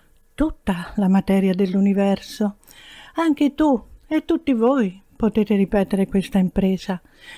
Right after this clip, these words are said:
In realtà lo fate tutti i giorni. I vostri pensieri sono vibrazioni pure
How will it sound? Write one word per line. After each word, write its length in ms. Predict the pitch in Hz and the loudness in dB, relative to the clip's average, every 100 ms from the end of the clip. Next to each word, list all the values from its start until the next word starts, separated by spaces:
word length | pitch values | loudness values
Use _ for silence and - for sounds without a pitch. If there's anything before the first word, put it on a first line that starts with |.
| - _ _ - | -20 _ _ -10
In 120 | 381 | -4
realtà 540 | 339 330 294 320 330 | -2 -2 -2 0 2
lo 120 | 277 226 | 2 0
fate 340 | 247 226 208 | 0 0 0
tutti 280 | - 175 247 | -4 -4 0
i 60 | |
giorni. 640 | 233 285 277 208 196 196 190 _ _ _ _ - | 2 4 4 2 0 0 -2 _ _ _ _ -2
I 100 | 370 | 0
vostri 360 | 381 - 277 | 2 0 -2
pensieri 640 | 254 247 233 - 214 208 208 | 0 0 0 0 0 2 0
sono 320 | - 247 220 | 0 2 2
vibrazioni 720 | 208 202 202 208 - 226 220 202 | 2 0 -2 -4 0 2 4 2
pure 520 | 220 214 196 185 | 0 2 2 0